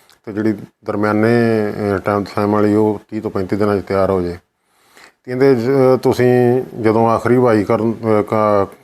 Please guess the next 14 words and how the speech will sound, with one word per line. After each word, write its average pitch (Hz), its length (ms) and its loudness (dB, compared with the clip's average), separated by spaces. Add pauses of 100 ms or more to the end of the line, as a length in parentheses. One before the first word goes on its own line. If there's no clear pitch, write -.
(240)
ਕਰਦੇ 110 360 2
ਹੋ 117 140 0 (880)
ਤੇ 107 180 -6
ਆਖਰੀ 110 280 2 (240)
ਉਸ 120 320 0
ਸਮੇਂ 117 200 2
ਤੁਸੀਂ 113 420 0 (680)
ਸਿੰਗਲ 120 300 0
ਸੁਪਰ, 120 340 -4
ਅਹ, 110 500 -4
ਫਾਸਫੇਟ 107 400 -2
ਪਾਉਣੀ 104 360 0
ਹੈ 110 80 2
ਜੀ। 117 160 0